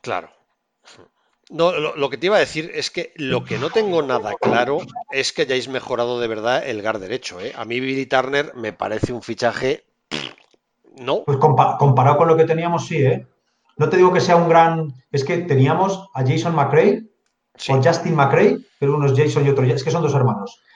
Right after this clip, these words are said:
Speaker 2: A Justin McRae y, y luego tuvimos a, a, a Bell.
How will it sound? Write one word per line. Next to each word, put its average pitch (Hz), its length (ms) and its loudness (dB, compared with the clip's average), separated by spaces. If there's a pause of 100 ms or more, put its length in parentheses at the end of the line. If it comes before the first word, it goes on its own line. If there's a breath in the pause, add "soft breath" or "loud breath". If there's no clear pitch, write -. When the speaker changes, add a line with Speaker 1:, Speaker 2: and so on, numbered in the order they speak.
(200 soft breath)
Speaker 2:
A 127 100 -2
Justin 175 280 0
McRae 185 640 2
y, 143 580 0
y - 20 0
luego 165 220 4
tuvimos 170 420 0
a, 139 280 6
a, 113 420 -2
a 127 100 0
Bell. 139 420 0